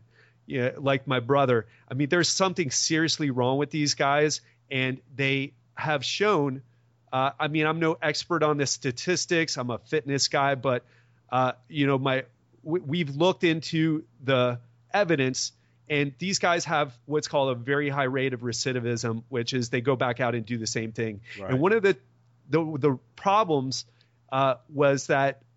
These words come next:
Speaker 1: uh, or one of the things that my parents did was they pushed through something called the Jimmy Rice Act, which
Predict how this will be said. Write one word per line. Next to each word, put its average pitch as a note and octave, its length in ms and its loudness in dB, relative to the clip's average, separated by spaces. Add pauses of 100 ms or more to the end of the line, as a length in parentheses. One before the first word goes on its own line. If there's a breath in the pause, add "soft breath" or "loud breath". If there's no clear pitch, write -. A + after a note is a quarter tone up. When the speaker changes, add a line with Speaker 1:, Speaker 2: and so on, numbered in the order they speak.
(140)
Speaker 1:
uh, D3+ 60 -4
or C#3+ 320 2 (280 soft breath)
one E3+ 140 4
of G3 60 6
the F3+ 60 6
things G3+ 260 -2
that E3+ 120 2
my C#3+ 120 2
parents E3+ 480 0
did C3 240 0
was B2+ 200 -2
they C#3 140 2
pushed - 400 -6
through D3 340 2 (140 soft breath)
something D#3 360 -4
called C#3 320 2
the C3 80 2
Jimmy D3 420 -2
Rice B2+ 420 -2
Act, G#2+ 380 -6 (300 soft breath)
which D3 260 2